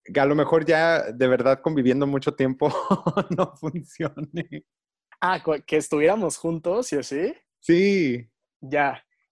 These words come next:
Speaker 2: No sé, ¿eh? Porque la,
Speaker 1: <laughs>
Speaker 2: la vez en la que hemos estado más juntos fue cuando él es ingeniero agrónomo. Entonces, te digo, por su trabajo tiene que estar siempre moviéndose de un estado a otro y así.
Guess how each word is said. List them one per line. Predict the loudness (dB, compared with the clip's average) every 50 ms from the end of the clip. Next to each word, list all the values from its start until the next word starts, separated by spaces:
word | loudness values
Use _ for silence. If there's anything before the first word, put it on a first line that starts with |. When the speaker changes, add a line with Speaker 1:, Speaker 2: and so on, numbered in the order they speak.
| _ _ _ _
Speaker 2:
No | -4 -2 -2 -2
sé, | -2 0 0 2 2 2 2 2 2
¿eh? | 2 0 0 0
Porque | -2 -2 0 -2 -2 -4 -2 -2
la, | -2 2 2 2 2 2 0 0 0 -2 -4 -6
Speaker 1:
<laughs> | -6
Speaker 2:
la | -6 -4 -2 -2 0
vez | 0 0 0 0 -2
en | -4 -4
la | -4 -6 -6
que | -6 -4
hemos | -4 -4 -6 -8
estado | -6 -2 -2 -2 -2
más | -2 -6 -8 -8 -10
juntos | -12 -12 -14 -14 -6 -2 0 0 0 0 -2 -8 -10 -14 -14 -4
fue | -2 -2 -2 -2
cuando | -4 -6 -6 -4 -2 0 0 0 0 -2 -6 _
él | 0 2 4 4
es | 2 2 0
ingeniero | -2 0 0 0 2 2 4
agrónomo. | 4 4 4 2 2 0 -4 -6 -8 -12 -16 _ _ _ _ _ _ _ _ _ _
Entonces, | -2 -2 -2 0 2 2 2 2 2 0 2 2 2 2 2 2 0 -2 -2 -4 -6 -10 _ _ _ _ _
te | -2 2
digo, | 2 2 2
por | 2 0 -2
su | -4 0
trabajo | 2 2 2 2 2 0
tiene | 0 0 0 0 0
que | 0 -2
estar | -2 0 -2 0
siempre | 0 -2 -2 0 0 0
moviéndose | 0 2 0 0 0 0 0 0 0 0 2 2 2 4 4
de | 4 2
un | 2 2 0
estado | -2 -2 0 2 4 6 6 6
a | 6 6
otro | 6 6 4 2 0 0 2 2 2
y | 2 0
así. | -2 -2 -4 -2 0 -2 -2 -2